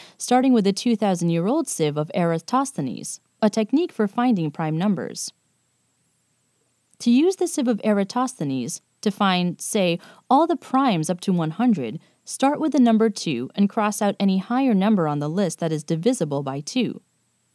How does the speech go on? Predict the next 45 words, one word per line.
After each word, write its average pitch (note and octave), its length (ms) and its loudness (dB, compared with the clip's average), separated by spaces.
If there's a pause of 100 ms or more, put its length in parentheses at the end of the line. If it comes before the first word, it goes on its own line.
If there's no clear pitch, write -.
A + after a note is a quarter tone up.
(140)
Next, F#3 460 2
move F#3 200 4
on D#3 160 2
to D3 80 -8
three A3+ 420 -2 (280)
and G#3 140 4
cross A#3 280 2
out G#3 140 4
all F#3 140 2
the F3+ 80 0
numbers F3+ 380 4
divisible D#3 440 -4
by C3+ 200 -4
three. - 440 -4 (560)
Four G4 200 2
is F#4 140 0
already C#4 260 0
crossed F#3 420 0
out, F3 280 0 (180)
so - 140 -2
you C4+ 160 6
move D#4 220 4
on C4+ 140 4
to F#3+ 120 -2
five E3+ 520 -2
and F#3+ 140 2
cross A#3 300 0
out G#3+ 140 4
all A#3+ 180 2
the D4+ 80 2
numbers A3+ 400 4
divisible D#3+ 420 -2
by D3 160 -2
five, D#3+ 480 -2 (240)
and A#3 140 4
so D4+ 240 0
on. C3+ 280 -6 (600)
The G#3 80 2
numbers F3+ 320 6
that D3+ 180 -2
survive G3+ 440 0
this F3 140 0
crossing D#3 400 -4
out D3 140 -4
process E3 640 -6